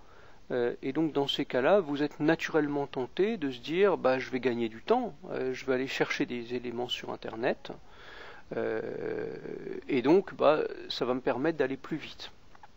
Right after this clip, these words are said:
Alors, de deux choses l'une. Soit quand vous allez chercher des éléments appartenant à d'autres personnes, soit vous citez. C'est-à-dire vous dites, bah voilà, euh, j'ai trouvé cette information à tel endroit, elle est l'œuvre de telle personne.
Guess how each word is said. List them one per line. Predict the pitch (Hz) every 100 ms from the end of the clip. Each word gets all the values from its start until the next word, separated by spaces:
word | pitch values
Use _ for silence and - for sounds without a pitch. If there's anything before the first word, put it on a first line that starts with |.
| - - - - - - - - - - - - -
Alors, | 160 170
de | 160
deux | 196
choses | 202 170 143
l'une. | 127 113 - - - - - -
Soit | - 208 214 208
quand | 160
vous | 143 147
allez | 147 151
chercher | - 156 - 156
des | 135 127
éléments | 131 127 131 131 127 131 - - - -
appartenant | 131 - - - 127 127
à | 117
d'autres | 127 -
personnes, | - - - 151 208 214 -
soit | - - 202
vous | 185
citez. | 170 - - - - - - -
C'est-à-dire | 135 143
vous | 120
dites, | 117 180
bah | 143
voilà, | 120 117 113 147
euh, | 123 120
j'ai | -
trouvé | - - 120
cette | 113 -
information | 117 127 120 120 - 135
à |
tel | - 139
endroit, | 123 117 120 156 240 107 - - - 180
elle | 160 131
est | 139
l'œuvre | 139 170 143
de | 139
telle | - 151
personne. | - 135 - -